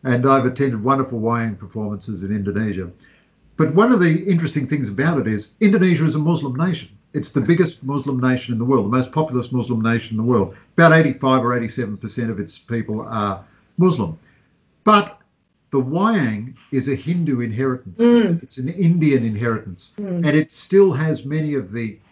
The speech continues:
Speaker 1: characters of Indian and Hindu, uh, derivation.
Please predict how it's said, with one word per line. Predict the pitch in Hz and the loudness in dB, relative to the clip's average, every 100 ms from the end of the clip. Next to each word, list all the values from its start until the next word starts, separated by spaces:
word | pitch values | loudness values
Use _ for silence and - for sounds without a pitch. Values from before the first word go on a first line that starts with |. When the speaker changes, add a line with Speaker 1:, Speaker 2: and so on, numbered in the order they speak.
| _ _ - | _ _ -20
Speaker 1:
characters | - 170 196 165 - 95 95 - _ _ _ _ | -6 -2 0 0 -4 -10 -10 -18 _ _ _ _
of | 156 131 107 - _ _ | 0 2 0 -6 _ _
Indian | 190 180 165 143 117 113 - _ _ _ _ _ - | 0 2 2 2 0 -6 -12 _ _ _ _ _ -6
and | 139 117 | -4 -2
Hindu, | - 185 180 139 113 110 113 _ _ _ _ | -2 -2 2 2 0 -4 -10 _ _ _ _
uh, | 135 127 127 - 123 131 | -4 -2 -2 -4 -8 0
derivation. | 147 135 123 190 185 - 90 | 4 4 4 2 0 -4 -12